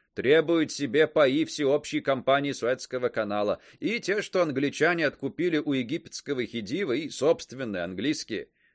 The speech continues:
Твердят, вишь, что когда делили акции канала,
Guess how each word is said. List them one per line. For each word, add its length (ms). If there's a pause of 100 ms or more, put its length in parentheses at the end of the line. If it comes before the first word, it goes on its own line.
(200)
Твердят, 560
вишь, 340
что 300
когда 420
делили 500
акции 440
канала, 600